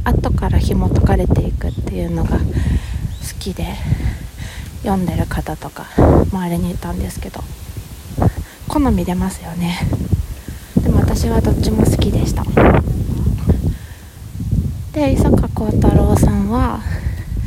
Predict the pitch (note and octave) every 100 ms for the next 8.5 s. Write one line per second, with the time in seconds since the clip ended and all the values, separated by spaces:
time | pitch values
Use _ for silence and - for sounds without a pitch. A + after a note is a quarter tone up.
0 | - - - - - - - - D#4 -
1 | A3+ A3+ - A3+ A#3 - A3+ A#3 A#3 B3+
2 | B3 - G#3+ G#3 G#3 - A3 - G3+ F#3
3 | F3 F#3 - F#3 - F3+ F3+ - - -
4 | A3 G#3 - - - F#3+ F3 E3+ F3 F3
5 | F#3 F3+ F3 F3+ G#3 F3 - F#3+ G3+ F#3+
6 | F3+ - - - - - - - - -
7 | G3+ A3+ A3 A#3+ - A3+ A3 A3 A3 A3+
8 | F3 E3 F3+ F#3